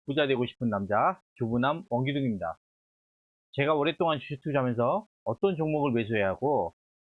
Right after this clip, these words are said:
언제까지 보유해야 큰 수익을 낼 수 있는지에 대해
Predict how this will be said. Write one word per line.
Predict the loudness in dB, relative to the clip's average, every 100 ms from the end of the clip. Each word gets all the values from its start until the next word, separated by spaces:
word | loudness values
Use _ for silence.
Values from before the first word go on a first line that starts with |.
| -4
언제까지 | -2 0 0 0 -2
보유해야 | 0 0 2 2 2 0 -4
큰 | -4 -2 -2
수익을 | -2 -2 0 0
낼 | 0 -2
수 | -4
있는지에 | -2 -2 -2 -2
대해 | -2 -2 0 -2